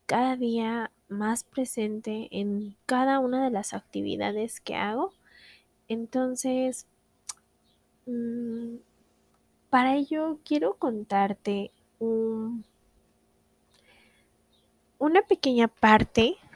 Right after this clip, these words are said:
de, de una reflexión y por qué es,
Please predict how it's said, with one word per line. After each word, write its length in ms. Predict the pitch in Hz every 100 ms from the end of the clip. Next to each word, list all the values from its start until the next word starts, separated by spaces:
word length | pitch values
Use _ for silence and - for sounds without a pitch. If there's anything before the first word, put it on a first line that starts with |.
| - -
de, 1040 | 214 220 208 208 240 - 226 - - 277 -
de 140 | 240
una 180 | 254 302
reflexión 720 | 302 - 214 - - 202 254 - _ _ _ _ _ _ _ _ _ _ _ _ _ _ _
y 760 | - 226 220 220 208 208 208 214 _ _ _ _ _ _ _ _ _ _ - - _ _ _ -
por 280 | 247 240 240
qué 560 | - 254 262 262 - _ _ _ _ _ -
es, 880 | 214 214 - - - - - -